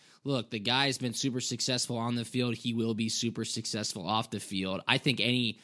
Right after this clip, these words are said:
football player or any self-respecting fan would say, "Hey, go find happiness,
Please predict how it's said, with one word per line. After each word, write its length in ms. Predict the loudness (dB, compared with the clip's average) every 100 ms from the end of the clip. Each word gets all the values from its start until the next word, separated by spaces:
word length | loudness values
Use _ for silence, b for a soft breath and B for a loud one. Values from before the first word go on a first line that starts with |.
| b
football 460 | 0 2 4 4 2
player 360 | 2 2 2
or 80 | 0
any 220 | 0 0
self-respecting 960 | 2 2 2 0 -2 -4 0 -2 -2 -8
fan 420 | -4 -2 -2 -2
would 120 | -4
say, 380 | -4 -2 0 -2 -6 B
"Hey, 160 | B 4
go 200 | 4 0
find 280 | 2 0 2
happiness, 640 | 2 2 0 0 0 -2